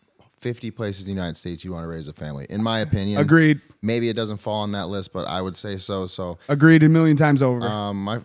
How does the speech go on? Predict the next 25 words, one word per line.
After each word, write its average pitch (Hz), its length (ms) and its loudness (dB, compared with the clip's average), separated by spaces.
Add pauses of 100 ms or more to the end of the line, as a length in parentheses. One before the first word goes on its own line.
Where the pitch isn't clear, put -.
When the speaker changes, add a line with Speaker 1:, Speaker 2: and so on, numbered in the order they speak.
(160)
Speaker 1:
you 131 140 -8
know, 107 100 -4
we 110 80 -4
had 117 60 -6
a 113 40 -8
big 113 180 -10
family. 107 480 -6 (340)
Dad's 95 260 -6
a 92 60 -10
small 98 240 -8
business 92 340 -10
owner. 95 200 -8
Mom 92 320 -8
was 92 260 -8
a, 87 360 -12 (840)
she 101 200 -8
worked 95 300 -6
here 104 280 -10
and 95 120 -6
there, 95 160 -6
but 95 60 -6
a 98 40 -10
stay-at-home 104 440 -4
mom, 104 300 -2
so 95 320 -4